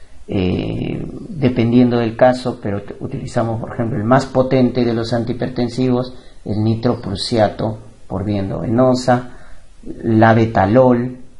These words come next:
por vía endovenosa, furosemida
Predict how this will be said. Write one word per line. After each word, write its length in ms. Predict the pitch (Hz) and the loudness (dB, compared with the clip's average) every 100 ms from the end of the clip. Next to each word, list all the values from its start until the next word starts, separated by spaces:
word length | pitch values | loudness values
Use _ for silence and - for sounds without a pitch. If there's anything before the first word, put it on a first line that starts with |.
| - | -12
por 200 | 110 101 | -6 -2
vía 160 | 104 107 | -2 -2
endovenosa, 920 | 101 98 110 113 135 127 127 123 127 - - - | -2 -2 0 4 4 4 2 -2 -4 -8 -16 -18
furosemida 1200 | - 160 151 131 131 113 117 139 131 123 120 127 | 2 6 6 6 2 -2 0 2 4 4 2 0